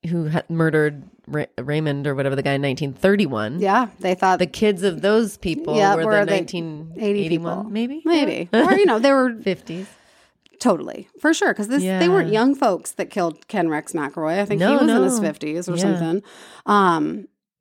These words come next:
Speaker 2: I will say that the very end of the documentary, we basically discover that the people of Skidmore still aren't gonna tell us who killed Ken Rex McElroy,
Speaker 1: Yeah.
Speaker 2: but they know.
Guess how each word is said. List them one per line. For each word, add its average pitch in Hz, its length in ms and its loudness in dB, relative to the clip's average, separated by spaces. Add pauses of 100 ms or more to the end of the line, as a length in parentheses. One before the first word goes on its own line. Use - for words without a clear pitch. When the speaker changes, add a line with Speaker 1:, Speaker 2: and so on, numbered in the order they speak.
(280)
Speaker 2:
I 208 120 4
will 233 500 2
say 220 340 0
that 180 200 0
the 185 80 -4
very 208 240 2
end 220 100 2
of 214 60 2
the 202 80 0
documentary, 170 680 0
we 151 120 2
basically 185 480 2
discover 160 680 0
that 165 280 0 (180)
the 196 100 -2
people 247 640 0
of 226 140 -4
Skidmore 196 420 0
still 208 280 0
aren't 190 220 2
gonna 190 200 2
tell 180 180 4
us 160 380 -2 (160)
who 190 100 -2
killed 151 520 -2
Ken 170 200 -2
Rex - 280 -6
McElroy, 160 280 -8
Speaker 1:
Yeah. 147 260 -4
Speaker 2:
but 196 200 -2
they 214 100 2
know. 170 340 -2